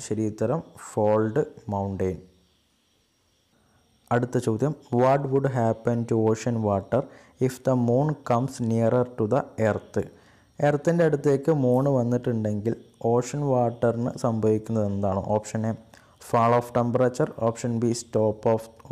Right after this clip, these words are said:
ocean currents. ഓപ്ഷൻ സി, rise of the sea. ഓപ്ഷൻ ഡി, increase in height of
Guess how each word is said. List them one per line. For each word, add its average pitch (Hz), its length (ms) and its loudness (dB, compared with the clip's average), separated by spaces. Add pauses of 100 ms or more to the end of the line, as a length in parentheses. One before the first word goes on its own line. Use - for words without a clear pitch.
ocean 113 300 0 (100)
currents. 131 360 -2 (220)
ഓപ്ഷൻ 120 340 -4 (160)
സി, 139 120 -2 (600)
rise 110 280 2 (100)
of 127 120 0 (100)
the 131 80 2 (100)
sea. 165 180 -2 (520)
ഓപ്ഷൻ 120 320 -2 (100)
ഡി, 151 80 2 (440)
increase 131 460 0 (140)
in 135 80 0 (280)
height 120 460 0
of 131 100 0